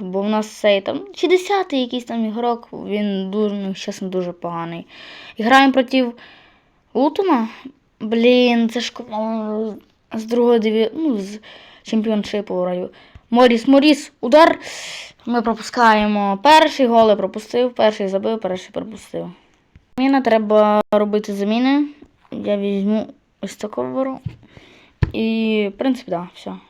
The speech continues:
кінець. Ще одна, ще одна атака в наші ворота. Джонс підхоплює м'яч. Манджі підхоплює м'яч.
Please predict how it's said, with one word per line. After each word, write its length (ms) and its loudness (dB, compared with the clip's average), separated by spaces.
кінець. 440 -14
Ще 160 2
одна, 200 6
ще 220 2
одна 160 2
атака 260 2
в 40 -2
наші 200 0
ворота. 240 2
Джонс 1080 4
підхоплює 640 -6
м'яч. 640 -4
Манджі 580 4
підхоплює 440 0
м'яч. 240 2